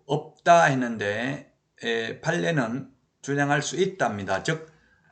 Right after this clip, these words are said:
천구백구십오 년도에 설치했는데 이천이십 년을 기준으로 본다면 이십 년 넘었죠.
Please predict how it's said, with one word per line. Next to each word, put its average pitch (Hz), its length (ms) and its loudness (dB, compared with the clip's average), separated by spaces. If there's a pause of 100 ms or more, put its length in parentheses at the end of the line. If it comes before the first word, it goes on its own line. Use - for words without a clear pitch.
(160)
천구백구십오 185 840 2
년도에 175 520 4
설치했는데 147 1300 -2
이천이십 180 640 -2
년을 143 380 -2 (520)
기준으로 147 360 -2
본다면 127 360 -2
이십 156 260 0
년 156 160 -2
넘었죠. 175 520 -4